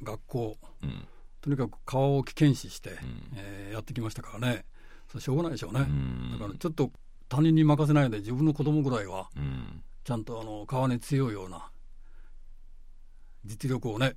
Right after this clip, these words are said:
Speaker 2: うん。
Speaker 1: つけさせた方がいいと思うんですよね。
Speaker 2: そうですよね。
Speaker 1: ええ。
Speaker 2: そうなると、まあ、でも、川ママ、川パパの話も出ましたが、あの、まだ間に合うですか？<laughs>三十代、四十代でも。
Speaker 1: ええ、十分ですよ。
Speaker 2: そうですか。
Speaker 1: 十分間に合いますよ。
Speaker 2: <laughs> そうですか。
Speaker 1: ええ。
Speaker 2: まだやり直しは効く。
Speaker 1: うん。
Speaker 2: <laughs> そうですか。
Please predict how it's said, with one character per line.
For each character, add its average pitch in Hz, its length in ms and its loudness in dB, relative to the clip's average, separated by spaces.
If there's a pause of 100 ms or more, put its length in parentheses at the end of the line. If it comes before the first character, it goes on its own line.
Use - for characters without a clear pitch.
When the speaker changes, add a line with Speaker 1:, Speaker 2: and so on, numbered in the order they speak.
Speaker 2:
う 147 40 -2
ん。 143 120 0
Speaker 1:
つ 139 60 -2
け 135 100 2
さ 127 140 0
せ - 60 -8
た 113 80 -4
方 101 60 -4
が 101 80 -4
い 120 40 -2
い 123 40 0
と - 100 -8
思 98 140 -8
う - 20 -12
ん 87 40 -12
で - 60 -12
す - 60 -14
よ 92 100 -12
ね。 101 160 -10
Speaker 2:
そ - 180 -10
う - 40 -6
で - 100 -12
す - 100 -14
よ - 60 -10
ね。 104 100 -4
Speaker 1:
え 73 280 -2
え。 - 20 -12 (300)
Speaker 2:
そ 160 120 2
う 160 40 6
な 160 100 10
る 123 100 6
と、 101 160 6
ま 101 200 8
あ、 92 40 6
で 95 60 6
も、 82 280 2
川 90 220 6
マ 90 100 4
マ、 85 120 2
川 85 180 4
パ 85 80 2
パ 82 100 2
の 78 60 0
話 80 220 -2
も 69 80 -4
出 76 80 -2
ま 76 80 -2
し - 80 -6
た - 60 -6
が、 67 200 -6 (640)
あ 92 140 0
の、 92 440 2 (120)
ま 208 140 8
だ 143 100 10
間 92 160 8
に 123 120 10
合 113 80 10
う 64 200 -2 (260)
で 104 160 6
す - 120 6
か？ - 280 4
<laughs> - 80 -10
三 - 240 6
十 120 100 4
代、 92 160 6
四 107 80 2
十 98 100 2
代 92 120 2
で 80 80 0
も。 - 180 -6 (100)
Speaker 1:
え 156 240 10
え、 - 20 -2
十 143 180 8
分 175 160 2
で 156 60 0
す - 100 -4
よ。 98 140 -2
Speaker 2:
そ 156 140 8
う - 20 10
で - 80 6
す 151 80 10
か。 147 100 12
Speaker 1:
十 - 80 4
分 - 20 0
間 143 60 10
に - 0 -
合 - 20 0
い - 40 0
ま 151 80 8
す 339 100 12
よ。 - 120 4
Speaker 2:
<laughs> - 60 10
そ 202 100 8
う - 40 10
で 123 160 4
す 117 60 4
か。 113 80 2
Speaker 1:
え - 20 2
え。 101 140 0 (240)
Speaker 2:
ま 190 100 12
だ 185 100 12
や 120 120 10
り 117 80 8
直 110 120 12
し - 60 8
は 90 60 10
効 - 80 -4
く。 - 260 0
Speaker 1:
う 117 80 4
ん。 101 1080 4
Speaker 2:
<laughs> - 40 -16
そ - 180 0
う - 20 2
で - 100 -6
す - 140 -8
か。 - 100 -6